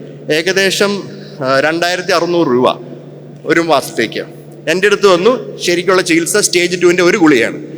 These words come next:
ഒരു മാസത്തേക്ക് ഇരുന്നൂറ്റി തൊണ്ണൂറ് രൂപ. ഇത്രേ ഉള്ളൂ കാര്യം. അപ്പം ഇതുപോലുള്ള ഭീതി വ്യാപാരവും കാര്യങ്ങളും മോഡേൺ മെഡിസിൻ ഹോസ്പിറ്റലും നടത്തുന്നുണ്ട്. ഇനി ഏറ്റവും വലിയ തട്ടിപ്പാണ് ഹോൾ ബോഡി ഹെൽത്ത് ചെക്കപ്പ്. നമുക്കൊരു കാര്യം അറിയാം,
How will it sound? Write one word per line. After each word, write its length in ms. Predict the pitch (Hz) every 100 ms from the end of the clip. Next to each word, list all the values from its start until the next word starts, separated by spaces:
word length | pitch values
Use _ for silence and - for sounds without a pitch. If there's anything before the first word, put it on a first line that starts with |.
| - - - - - - -
ഒരു 120 | 170
മാസത്തേക്ക് 600 | 190 175 170 165 175 202 277 - - - - - - - -
ഇരുന്നൂറ്റി 400 | 165 180 175 190
തൊണ്ണൂറ് 340 | 170 151 147
രൂപ. 220 | 120 95 - - - - -
ഇത്രേ 160 | - 247
ഉള്ളൂ 300 | 185 104 -
കാര്യം. 260 | 123 104 92 - - - - 170
അപ്പം 140 | 196 151
ഇതുപോലുള്ള 480 | 190 220 233 226 220
ഭീതി 320 | 160 180 190
വ്യാപാരവും 640 | 190 190 190 185 190 202 180
കാര്യങ്ങളും 600 | 160 160 160 165 196 160
മോഡേൺ 300 | 135 147 165 175
മെഡിസിൻ 240 | 170 185
ഹോസ്പിറ്റലും 520 | 165 - 165 170 233 - -
നടത്തുന്നുണ്ട്. 520 | 135 139 147 120 101 95 - - - - 185
ഇനി 180 | 190 143 - - - - - - 175
ഏറ്റവും 500 | 180 - - 220 214
വലിയ 140 | 175 165
തട്ടിപ്പാണ് 500 | 131 107 131 139 220 214 - - -
ഹോൾ 220 | 185 196
ബോഡി 320 | 170 151 151 160 151
ഹെൽത്ത് 260 | 143 143
ചെക്കപ്പ്. 420 | - 107 - - - - - - - - - - -
നമുക്കൊരു 340 | 196 208 214 208
കാര്യം 240 | 190 175
അറിയാം, 220 | 127 107